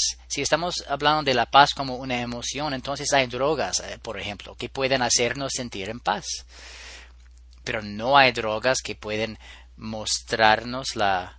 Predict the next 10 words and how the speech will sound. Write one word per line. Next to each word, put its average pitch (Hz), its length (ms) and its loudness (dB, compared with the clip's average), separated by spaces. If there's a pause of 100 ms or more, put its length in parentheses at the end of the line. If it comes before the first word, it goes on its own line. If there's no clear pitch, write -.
(140)
verdadera 107 680 0
paz. 90 240 -8 (1400)
Ha-, 123 220 2
hay 127 220 4 (140)
técnicas 165 480 4 (140)
de 123 500 4 (100)
respiración, 127 1040 -2 (760)
vacaciones, 123 1120 -2 (200)
meditación 127 1120 0 (520)
o 101 460 -8